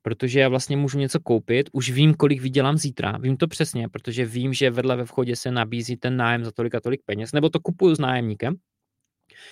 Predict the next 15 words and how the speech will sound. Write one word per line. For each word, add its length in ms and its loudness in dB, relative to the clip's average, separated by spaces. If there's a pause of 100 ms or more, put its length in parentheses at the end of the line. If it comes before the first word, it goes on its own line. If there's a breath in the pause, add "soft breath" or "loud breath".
(540 loud breath)
A 100 -2
teď 140 4
si 120 0
řeknu, 300 2 (380)
jsem 160 0
s 60 -14
tím 120 0
v 60 -4
pohodě, 340 4
že 100 0
mi 100 0
to 120 -2
vydělá 400 2
třeba 380 2 (140)
sedm 420 -2